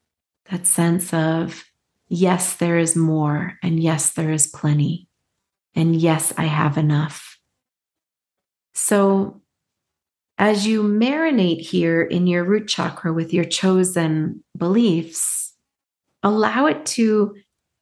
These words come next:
take up space and become imprinted in your root chakra area of your body.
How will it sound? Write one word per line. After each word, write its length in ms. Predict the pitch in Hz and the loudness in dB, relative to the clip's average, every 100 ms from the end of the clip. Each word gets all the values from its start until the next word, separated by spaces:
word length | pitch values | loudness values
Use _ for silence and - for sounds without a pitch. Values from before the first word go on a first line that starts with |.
| _ | _
take 520 | 180 196 226 226 - _ _ - | -2 0 0 -2 -18 _ _ -2
up 260 | 196 190 | -2 0
space 600 | - - - 180 175 - | -2 0 2 2 2 -4
and 240 | - 180 165 | -2 -2 0
become 760 | 165 - - 180 180 180 180 _ _ _ _ - | -4 -6 -2 2 2 0 -4 _ _ _ _ 0
imprinted 960 | 180 185 185 175 156 151 156 - - _ _ _ _ | 2 2 -2 -2 -2 -2 -6 -8 -10 _ _ _ _
in 160 | 165 165 | -4 -2
your 160 | 165 | -2
root 280 | 160 165 165 | -2 -2 -2
chakra 500 | - 160 151 - - - | -4 -6 -6 -6 -8 -4
area 340 | 151 151 156 | -4 -4 -6
of 120 | 160 | -8
your 120 | 165 | -10
body. 600 | 170 - - - 190 185 | -10 -10 -10 -8 -8 -10